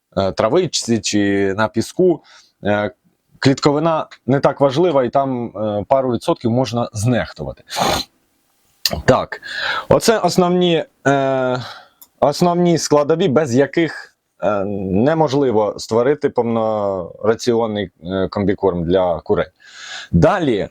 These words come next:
е, кури діляться на вікову групу, і в залежності від вікової групи їм потрібна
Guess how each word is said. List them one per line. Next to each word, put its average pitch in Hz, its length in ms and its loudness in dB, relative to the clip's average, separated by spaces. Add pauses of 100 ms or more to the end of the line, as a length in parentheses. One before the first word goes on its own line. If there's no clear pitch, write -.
(160)
е, 101 240 0
кури 135 340 2
діляться 101 720 0
на 156 340 0
вікову 151 460 0
групу, 113 560 -2
і 135 180 2
в 117 40 -4
залежності 127 640 -2
від 123 180 0
вікової 117 460 0
групи 120 380 0 (360)
їм 160 280 2
потрібна 143 680 0